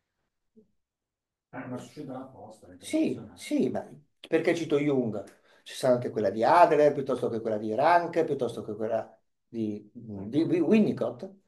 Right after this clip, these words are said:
Speaker 2: Ma perché dico questo? Perché la, Jung tra i vari discepoli era quello più famoso, più influente.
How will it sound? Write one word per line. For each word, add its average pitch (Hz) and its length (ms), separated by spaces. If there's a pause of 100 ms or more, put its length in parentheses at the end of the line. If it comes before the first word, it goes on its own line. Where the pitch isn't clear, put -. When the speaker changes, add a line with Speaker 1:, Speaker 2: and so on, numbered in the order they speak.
(420)
Speaker 2:
Ma 104 180
perché 254 260
dico 202 280
questo? 113 360 (1200)
Perché 190 220
la, 247 240
Jung 285 400
tra 180 160
i 170 40
vari 208 220
discepoli 262 520
era 247 160
quello 220 200
più 226 120
famoso, 202 680
più 165 140
influente. 175 760